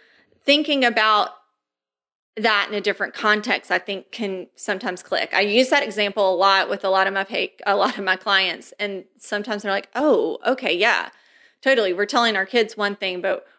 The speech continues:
we're wanting a different thing, um, in, in wellness." And it's just not, it's just not the best approach. There's so many wellness plans that are extreme that even if you lose your weight,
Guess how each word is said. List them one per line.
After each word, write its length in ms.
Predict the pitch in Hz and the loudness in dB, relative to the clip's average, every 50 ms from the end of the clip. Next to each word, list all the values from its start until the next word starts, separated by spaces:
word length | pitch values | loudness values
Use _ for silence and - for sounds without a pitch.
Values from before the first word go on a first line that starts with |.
| _ - | _ 2
we're 140 | 240 277 | 4 6
wanting 340 | 277 294 285 254 226 208 196 | 6 6 6 6 4 2 0
a 80 | 180 185 | -2 -4
different 560 | 180 - 226 262 254 - 220 175 - - - | 2 4 4 4 4 2 -2 -4 -4 -6 -8
thing, 480 | - 196 190 185 185 185 185 185 190 190 - _ _ _ _ _ _ _ - | -4 -4 -2 -2 -2 -4 -6 -8 -10 -12 -14 _ _ _ _ _ _ _ 0
um, 460 | - 196 190 185 190 190 190 185 - - - _ - | 0 2 2 0 -2 -4 -8 -10 -12 -16 -12 _ 0
in, 320 | 214 196 196 180 - - - _ | 2 2 2 0 -2 -6 -10 _
in 180 | - - 202 190 | -4 -4 -4 -2
wellness." 600 | 180 185 208 208 202 190 175 160 143 185 - - | 2 2 4 4 4 2 -2 -4 -4 -6 -6 -8
And 220 | - 196 196 185 - - | -8 -8 -8 -10 -6 -4
it's 180 | - 240 233 - | -4 -4 0 0
just 240 | 277 277 269 - | 0 -2 -2 -2
not, 240 | - 262 254 240 - - _ _ | -2 0 0 0 -2 -6 _ _
it's 160 | - 233 226 - | -10 -8 -4 -2
just 160 | 247 233 - | -4 -2 0
not 280 | 240 220 - - - | 0 -2 -2 -2 -4
the 160 | - 196 170 - _ _ _ - | -6 -6 -6 -8 _ _ _ 0
best 480 | 202 196 190 185 185 - - - - - - | 2 2 2 0 -2 -6 -14 -18 -20 -18 -16
approach. 720 | - 185 - _ - 185 - 82 - - _ _ - - - _ _ _ - | -16 -16 -14 _ -6 -4 -4 -4 -4 -8 _ _ -12 -12 -12 _ _ _ 0
There's 280 | 220 254 254 254 254 | 4 4 4 4 4
so 160 | 254 269 277 | 2 2 2
many 220 | 285 302 302 277 254 | 2 4 4 4 4
wellness 400 | 214 208 214 214 214 220 208 - | 6 4 4 4 2 0 -4 -4
plans 300 | - 214 196 190 190 190 | -4 -4 -4 -4 -4 -2
that 140 | 202 180 180 | 0 2 4
are 200 | 185 214 240 226 | 6 6 4 4
extreme 520 | - - - - 208 196 185 185 196 202 | 0 -4 -6 -6 -4 -4 -4 -4 -4 -2
that 260 | 196 202 196 185 - | 0 2 2 2 0
even 260 | 226 240 247 269 277 | -2 0 2 2 2
if 180 | 269 247 254 - | 2 0 -2 -4
you 160 | 214 196 190 | -4 -4 0
lose 380 | 180 202 262 359 523 494 415 - | 2 4 4 4 4 2 2 2
your 120 | 233 196 | 0 0
weight, 500 | 175 165 185 170 170 165 175 175 - _ | 2 2 0 2 2 0 0 -2 -4 _